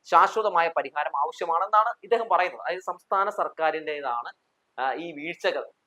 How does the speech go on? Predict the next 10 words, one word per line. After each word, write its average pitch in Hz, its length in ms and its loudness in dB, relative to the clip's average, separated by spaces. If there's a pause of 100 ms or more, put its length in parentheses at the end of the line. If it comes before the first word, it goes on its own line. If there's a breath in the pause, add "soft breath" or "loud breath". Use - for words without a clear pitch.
എന്ന് 214 180 4
വരുത്തി 190 300 6
തീർക്കാനാണ് 143 640 2 (460)
ഡീൻ 277 200 4
കുര്യാക്കോസ് 156 720 0
എം 131 220 -6
പി - 200 -12 (140)
ശ്രമം 202 200 6
നടത്തിയിരിക്കുന്നത്. 151 480 0
അദ്ദേഹം 180 200 -2